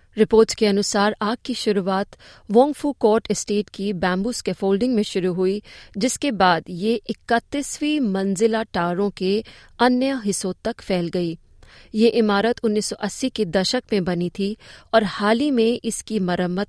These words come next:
चल रही थी। हांगकांग में निर्माण और मरम्मत कार्यों में बैम्बू स्कैफोल्डिंग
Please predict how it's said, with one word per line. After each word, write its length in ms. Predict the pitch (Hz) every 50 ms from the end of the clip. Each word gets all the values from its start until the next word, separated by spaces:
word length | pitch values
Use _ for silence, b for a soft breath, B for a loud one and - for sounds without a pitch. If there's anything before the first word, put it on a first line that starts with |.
| - - -
चल 180 | - 226 196
रही 220 | 165 180 175 175 175
थी। 260 | - - 190 180 170 - - _ _ _ b b b b b b b b b
हांगकांग 420 | - 269 294 294 - 330 339 330
में 200 | 302 269 262 269
निर्माण 640 | 254 233 196 185 180 170 180 185 185 196 220 247 240 -
और 240 | - 208 208 208 - - -
मरम्मत 500 | 202 196 196 196 208 214 214 247 262 -
कार्यों 400 | - - 185 175 165 165 185 190
में 280 | 180 175 170 185 208 233 b b b b b b b -
बैम्बू 460 | 180 160 233 247 269 285 294 349 370
स्कैफोल्डिंग 680 | 359 - - 247 214 - - 208 202 202 175 220 233 233